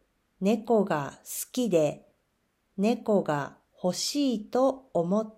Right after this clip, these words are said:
ていました。これはご縁です。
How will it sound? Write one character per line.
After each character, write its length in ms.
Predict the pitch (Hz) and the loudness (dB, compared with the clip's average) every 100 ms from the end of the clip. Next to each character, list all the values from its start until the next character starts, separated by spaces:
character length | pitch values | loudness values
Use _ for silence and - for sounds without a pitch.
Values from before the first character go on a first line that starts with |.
| _ | _
て 100 | 175 | -2
い 120 | 160 160 | -2 -2
ま 200 | 160 180 | -4 -6
し 240 | - - | -8 -8
た。 240 | 143 131 - _ _ _ _ _ _ _ _ _ _ _ _ _ _ | -8 -8 -16 _ _ _ _ _ _ _ _ _ _ _ _ _ _
こ 180 | - 190 | -2 2
れ 180 | 196 202 | 4 2
は 340 | 214 240 262 - _ _ _ _ | 2 -2 -6 -16 _ _ _ _
ご 200 | 156 165 | 2 4
縁 360 | 220 254 233 170 | 4 2 2 0
で 200 | 143 135 | 0 -4
す。 220 | - | -12